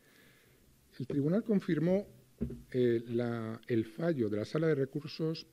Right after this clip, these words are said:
pero no su motivación. Eh, de acuerdo con el tribunal, este, este juguete, esta figura, tiene una naturaleza dual,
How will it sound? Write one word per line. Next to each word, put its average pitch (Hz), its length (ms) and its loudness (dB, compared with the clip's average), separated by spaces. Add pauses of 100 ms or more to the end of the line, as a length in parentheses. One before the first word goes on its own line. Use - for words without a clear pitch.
(120)
pero 113 220 2
no 135 280 -2
su 147 440 -6
motivación. 95 680 -8 (840)
Eh, 113 220 4
de 107 80 2
acuerdo 160 220 4
con 202 100 4
el 185 60 2
tribunal, 175 460 2 (140)
este, 165 640 4
este - 200 -6
juguete, 143 480 0
esta 135 200 -6
figura, 147 380 -2
tiene 143 180 0
una 147 100 -2
naturaleza 127 440 -2
dual, 123 360 0